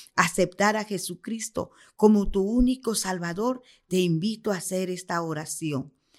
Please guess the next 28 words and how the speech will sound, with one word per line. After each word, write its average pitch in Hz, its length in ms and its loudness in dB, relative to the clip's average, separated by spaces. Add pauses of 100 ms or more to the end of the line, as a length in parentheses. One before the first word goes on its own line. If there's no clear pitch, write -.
(220)
Señor 202 480 6
Jesucristo, 165 960 -2 (220)
entrego 196 800 2
hoy 220 280 2
mi 220 160 0
vida 196 300 0
a 165 120 -8
ti. 139 280 -12 (320)
Yo 208 280 6
quiero, 226 360 2
Señor, 202 420 -2
que 180 80 2
escribas 240 600 0
mi 226 120 0
nombre 185 520 -2 (260)
en 185 220 8
el 165 180 2
libro 226 400 0
de 208 140 -2
la 170 120 4
vida 196 480 -8 (240)
y 226 220 6
quiero 233 300 6
gozar 226 560 0
de 190 220 2
esa 208 240 -2
vida 196 300 -6
nueva 180 440 -6